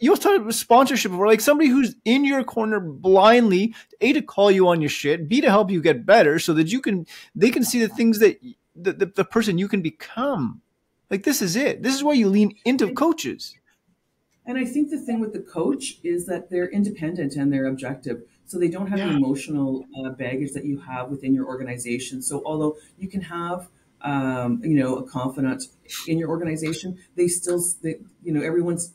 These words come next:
Speaker 2: everyone's still, at the end of the day, you're still looking out for your, your best
Speaker 1: Of
Speaker 2: interest.
Speaker 1: course.
Speaker 2: I mean, the last
Speaker 1: Of
Speaker 2: thing you
Speaker 1: course.
Speaker 2: wanna do, because that's, that's what everyone worries about, is getting fired. And, uh, and I, and I say that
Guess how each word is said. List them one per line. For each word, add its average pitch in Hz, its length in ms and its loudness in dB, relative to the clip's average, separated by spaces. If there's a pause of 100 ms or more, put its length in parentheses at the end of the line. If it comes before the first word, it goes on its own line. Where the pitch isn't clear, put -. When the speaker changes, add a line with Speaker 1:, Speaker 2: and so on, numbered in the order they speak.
Speaker 2:
everyone's 175 380 -4
still, 151 380 -6
at - 80 -18
the 170 80 -8
end 156 80 -4
of 147 60 -4
the 143 80 -6
day, 143 100 -2
you're 143 200 2
still 196 220 -6
looking 147 280 -4
out 131 160 -4
for 139 60 -4
your, 120 320 -2 (520)
your 147 140 -6
best 120 260 -8
Speaker 1:
Of 123 60 -6
Speaker 2:
interest. 117 180 -8
Speaker 1:
course. 208 160 -8
Speaker 2:
I 131 40 -2
mean, 131 140 2
the 131 60 2
last 131 260 -4
Speaker 1:
Of - 40 -8
Speaker 2:
thing 143 100 0
you 131 60 -4
Speaker 1:
course. 127 120 -6
Speaker 2:
wanna 120 100 -8
do, 120 260 -6
because 131 220 -6
that's, 139 240 -6 (160)
that's 151 220 -8
what 156 100 -6
everyone 143 320 2
worries 131 260 0
about, 123 160 -6
is 123 100 -8
getting 117 260 -4
fired. 113 420 -12 (360)
And, 120 240 0
uh, 107 220 -6 (180)
and 156 120 -2
I, 139 120 -4
and 143 140 0
I 139 80 2
say 139 280 -2
that 127 200 -6